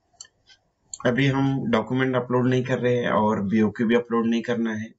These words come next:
जैसे हमें सिर्फ payment करना है,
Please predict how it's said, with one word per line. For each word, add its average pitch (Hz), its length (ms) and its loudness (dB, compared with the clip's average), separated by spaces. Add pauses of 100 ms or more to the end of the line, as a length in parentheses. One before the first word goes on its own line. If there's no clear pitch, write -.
जैसे 104 320 -4 (480)
हमें 123 180 0
सिर्फ 127 240 -4 (120)
payment 113 360 2
करना 117 300 -2
है, 101 140 -4